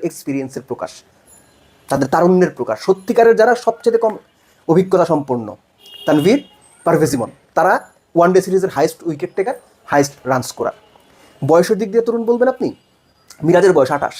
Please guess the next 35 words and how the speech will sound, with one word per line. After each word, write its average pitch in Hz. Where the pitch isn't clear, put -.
তাসকিনের 143
তিরিশ, 135
মুস্তাফিজের 147
তিরিশ, 123
লিটনের 175
তিরিশ, 139
জাকের 156
আলী 165
অনেকের 147
সাতাশ। 139
সবচেয়ে 190
কম 214
বয়সী 202
রয়েছেন 226
তিনজন 220
কাগজে 202
কলমে, 185
যাদের 156
বয়স 165
বাইশ, 190
নাহিদ 151
রানা, 202
রিশাদ। 139
হাসান 202
মাহমুদের 170
ডেবিউ 160
হয়েছে 151
কবে? 135
সাড়ে 147
চার, 175
পাঁচ 180
বছর 156
ইন্টারন্যাশনাল 135
ক্রিকেট 123
খেলছেন, -